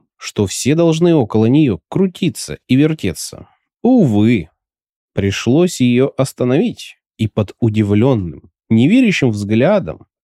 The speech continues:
передать сюрприз Варваре. Вот уж кто явно оценил мои старания по заслугам. Ни дня не сомневался в этой девушке. Гордость даже взяла. Выйдя из кабинета, я заприметил своего секретаря.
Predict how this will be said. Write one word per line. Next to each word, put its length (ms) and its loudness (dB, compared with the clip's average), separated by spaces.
передать 460 -2
сюрприз 440 -4
Варваре. 520 -4
Вот 500 0
уж 120 -4
кто 200 -2
явно 500 2
оценил 520 -2
мои 220 -2
старания 480 -4
по 120 -4
заслугам. 640 -4
Ни 240 4
дня 340 2
не 140 2
сомневался 640 0
в 20 2
этой 200 0
девушке. 640 -4
Гордость 600 0
даже 220 -2
взяла. 460 -10
Выйдя 420 2
из 120 -2
кабинета, 560 -4
я 260 0
заприметил 640 -2
своего 360 -2
секретаря. 680 -10